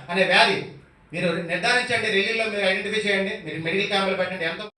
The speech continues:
అక్కడ మా వంశపారంపర్యంగా మేము ఎస్టీలు అండి, కానీ మమ్మల్ని త్రీ, ఆ, ఆర్టికల్ త్రీ ఫార్టీ వన్ ప్రకారం దశాబ్దాల క్రితమే మమ్మల్ని ఎస్సీలుగా గుర్తించారు,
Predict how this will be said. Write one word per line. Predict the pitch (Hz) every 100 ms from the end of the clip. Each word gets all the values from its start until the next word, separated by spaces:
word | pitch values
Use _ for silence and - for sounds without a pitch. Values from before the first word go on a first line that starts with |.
| -
అక్కడ | 156 170
మా | 160 156
వంశపారంపర్యంగా | 190 202 302 285 285 285 277 277 262 247 247
మేము | 190
ఎస్టీలు | 170 - -
అండి, | - - - - - - - -
కానీ | 185 220
మమ్మల్ని | 208 196 196 202 208 214 - - -
త్రీ, | 170 208 214
ఆ, | 165
ఆర్టికల్ | 160 160 196 190 190
త్రీ | 190
ఫార్టీ | 180 175 185
వన్ | 175 170
ప్రకారం | 165 165 160 165 156
దశాబ్దాల | 147 165 - 160
క్రితమే | 156 151 165 160 - -
మమ్మల్ని | 151 143
ఎస్సీలుగా | 143 180 175
గుర్తించారు, | 170 - 196 180 147